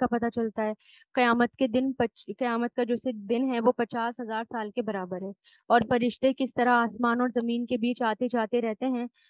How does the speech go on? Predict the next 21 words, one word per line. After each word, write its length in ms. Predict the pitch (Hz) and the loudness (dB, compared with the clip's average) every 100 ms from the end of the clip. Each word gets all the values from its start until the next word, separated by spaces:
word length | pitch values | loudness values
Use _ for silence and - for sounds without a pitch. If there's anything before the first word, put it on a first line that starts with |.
| _ _ - | _ _ 0
तो 320 | 254 254 262 | 4 4 4
उन, 380 | - 196 254 247 | 0 -4 -6 -6
अ, 420 | - 240 226 233 - | -8 -8 -8 -10 -12
अगर 260 | - 240 269 | -12 -8 -8
इंसान 500 | 254 247 247 240 233 | -8 -12 -12 -12 -12
को 140 | 233 254 | -8 -8
इस 160 | 240 | -6
तरह 200 | - 254 - | -6 -4 -4
आना 260 | 226 226 247 | -4 -2 0
जाना 300 | 247 226 233 | 0 0 -2
पड़े 300 | - 220 247 | -2 0 0
तो 220 | 269 262 | 2 0
हो 200 | 233 262 | 2 -2
सकता 320 | 269 247 240 | -2 -6 -6
है 100 | 226 | -8
कि 240 | 226 262 240 | -8 -8 -10
एक 80 | 233 | -10
हजार 240 | 226 233 | -12 -12
साल 260 | 240 226 208 | -14 -12 -10
लग 180 | 208 190 | -10 -10
जाए, 240 | - 190 | -12 -14